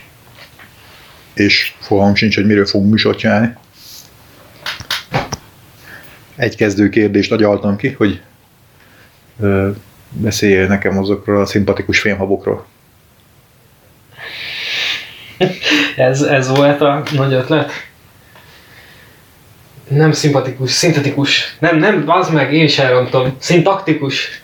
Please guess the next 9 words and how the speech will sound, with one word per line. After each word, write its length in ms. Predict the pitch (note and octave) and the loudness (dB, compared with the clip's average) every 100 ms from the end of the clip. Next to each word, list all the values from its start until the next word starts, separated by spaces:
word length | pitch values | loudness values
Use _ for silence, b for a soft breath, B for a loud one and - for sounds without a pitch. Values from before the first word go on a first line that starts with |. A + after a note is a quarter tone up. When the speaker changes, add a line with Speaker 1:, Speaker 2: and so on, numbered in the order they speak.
| - | -2
Speaker 1:
Na, 520 | G2+ A#2 B2 G2 - - | 2 4 2 0 -8 -14
akkor 380 | G2 - G#2 | -14 -6 -4
szintaktikai 720 | - A#2 A#2 E2+ - F#2+ G2+ F#2+ | -2 0 0 -2 -6 -6 -2 0
hibát 320 | G2 F2+ E2+ | 2 0 2
vétettem. 400 | F#2 F2 E2 F#3 | 0 0 0 0
Speaker 2:
<laughs> 160 | - D#3+ | 0 -2
Igen, 460 | C#3 - C#3 C#3+ D3 | -2 -2 0 0 0
így 220 | C3+ B2+ | 0 -2
van. 300 | B2+ C3+ | 0 -2